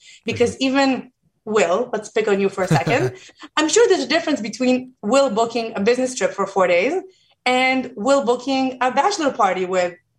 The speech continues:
Speaker 1: six friends.
Speaker 2: Yeah.
Speaker 1: And so your information on, you, you're not a fraudulent reservation. You're gonna pay for it, but you still need a different type of screening, agreement to rules, security deposit on file, all of these things to make sure that the operator is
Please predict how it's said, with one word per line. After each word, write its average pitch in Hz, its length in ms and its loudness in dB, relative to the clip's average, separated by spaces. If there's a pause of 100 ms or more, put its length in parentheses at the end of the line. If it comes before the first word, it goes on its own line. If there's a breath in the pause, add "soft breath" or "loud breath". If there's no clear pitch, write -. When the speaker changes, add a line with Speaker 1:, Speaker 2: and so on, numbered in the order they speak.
(180)
Speaker 1:
six - 560 -6 (240)
friends. 165 480 -6 (120)
Speaker 2:
Yeah. 101 140 -10 (120 loud breath)
Speaker 1:
And 220 120 -2
so 220 320 0
your 269 240 2
information 262 560 0
on, - 240 0
you, 262 100 -2
you're 285 180 2
not 269 180 2
a 202 60 -6
fraudulent 202 500 0
reservation. 175 680 -2
You're 214 100 -2
gonna 196 160 -2
pay 262 300 -2
for 175 120 -6
it, 190 160 -4 (380 loud breath)
but 196 320 0 (140)
you 247 100 -4
still 403 280 2
need 277 260 2
a 202 80 0
different 220 340 -2
type 190 260 0
of 190 320 2 (280)
screening, 240 520 -2
agreement 202 440 -4
to 285 120 -4
rules, 190 640 0
security 294 460 -2
deposit 202 420 0
on 185 120 -6
file, 170 320 -2 (360 loud breath)
all 302 200 2
of 262 60 -8
these 247 260 -6
things 320 280 -4
to 233 120 -6
make 226 200 -6
sure 220 140 0
that 202 120 0
the 196 80 -4
operator 196 500 0
is 180 280 -2